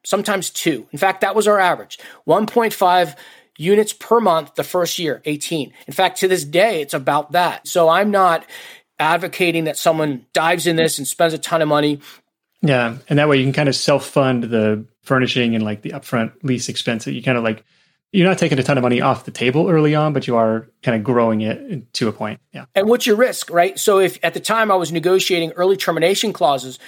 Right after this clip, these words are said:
Speaker 1: which if you really look at a lot of leases, they have those by default in states like California, where tenant laws are the way they are, ninety days and things. So what are you out? The furniture, which you get to write off, a hundred percent depreciated, which is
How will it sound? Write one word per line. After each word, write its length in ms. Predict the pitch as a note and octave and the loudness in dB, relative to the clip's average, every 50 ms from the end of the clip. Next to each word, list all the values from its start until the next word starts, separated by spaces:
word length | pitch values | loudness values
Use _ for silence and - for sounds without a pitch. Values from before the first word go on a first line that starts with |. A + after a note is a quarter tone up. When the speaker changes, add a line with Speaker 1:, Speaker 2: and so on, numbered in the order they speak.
| - - - | -20 -10 -4
Speaker 1:
which 160 | - B3 A#3+ | -2 0 0
if 140 | - D#4 A3 | 0 0 0
you 80 | A3 F3+ | -2 0
really 240 | E3 F#3+ C4+ F4+ C#4+ | 2 2 2 2 2
look 200 | F#3 G#3 G#3 G#3+ | 2 2 2 2
at 60 | F#3 | 2
a 60 | E3+ | 2
lot 180 | D#3+ E3+ F3 D#3+ | 2 2 2 2
of 80 | D#3 | 2
leases, 320 | D#3+ F3 G#3+ G#3+ - E3+ C3+ | 0 0 0 -2 -4 -4 0
they 140 | E3+ E3+ | 2 2
have 220 | E3 D#3+ G#3+ A#3+ B3+ | 2 2 2 0 2
those 160 | D4+ B3+ - | 0 0 2
by 180 | - F3+ E3 D#3 | 2 0 0 0
default 480 | C#3 C#3+ - - D#3+ F3 G3+ G3 - | -2 -4 -2 2 2 2 2 2 -4
in 80 | F3 C#3 | -6 -6
states 320 | - - - D3 C#3 - | -6 -4 -2 -2 -2 -2
like 160 | D3+ C3+ B2+ | -2 -4 -2
California, 680 | - D#3 D3 C#3+ B2+ - - D3+ C#3+ C#3+ C3 B2 B2+ - - | 0 0 0 0 -2 -2 -2 0 0 0 0 -2 -4 -4 -4
where 260 | D3+ C#3+ C#3 C3+ C3 | -2 -2 -2 -2 -4
tenant 300 | C3 - D#3 D3+ - B2 | -4 -4 -4 -4 -4 -4
laws 240 | C#3+ C3+ C3 C3 B2+ | -4 -2 -2 -4 -4
are 40 | C#3 | -6
the 80 | C3 B2+ | -6 -6
way 200 | C3+ C#3 C#3 C3+ | -4 -4 -4 -4
they 160 | B2+ C3+ C3+ | -4 -2 0
are, 220 | C3+ C3+ C3+ A#2 - - - - - _ - | 2 2 2 0 -2 -8 -18 -20 -10 _ -2
ninety 240 | D3 D#3 D#3 D3 | -2 0 0 2
days 320 | C#3+ C#3+ C#3+ C#3+ C#3 C3 D3 | 2 4 4 2 2 0 -4
and 100 | C#3+ B2 | -4 -4
things. 220 | D3+ C#3 C3 B2+ - - - - - | -2 -4 -4 -6 -10 -18 -20 -20 -12
So 140 | - - G#3+ | -4 0 2
what 120 | G#3+ A3+ A#3+ | 2 4 2
are 60 | A#3+ | 2
you 140 | A#3 A#3+ C4 | 2 2 2
out? 180 | A#3 D#3 C3+ | 2 0 -2
The 80 | - D3 | -4 -6
furniture, 580 | - - E3 D#3+ F#3 G#3+ G#3+ - C4+ C#4 A#3+ G#3 - | -2 0 2 2 2 2 0 0 -2 -2 -4 -6 -8
which 200 | - C#3+ C#3 - | -6 -6 -4 -2
you 60 | D#3 | -2
get 120 | D3 E3 E3 | -2 -2 -2
to 60 | D#3+ | 0
write 220 | C#3+ D3+ D3 D3 C#3+ | 0 2 2 4 4
off, 200 | D#3 F3+ F#3 - | 4 2 2 0
a 60 | D3 | -2
hundred 180 | C#3 D3 D3 | -2 -2 -4
percent 300 | C#3+ C3+ - - E3 E3 | -6 -4 -2 0 0 0
depreciated, 680 | - - - - D3+ D#3 - - F#3+ G3 G#3 A#3 A3 D#3 | -2 -8 -8 -6 -6 -4 0 0 0 0 0 -2 -4 -4
which 200 | D#3 D#3 D3+ - | -4 -4 -4 -6
is 160 | C#3 B2+ - | -10 -10 -12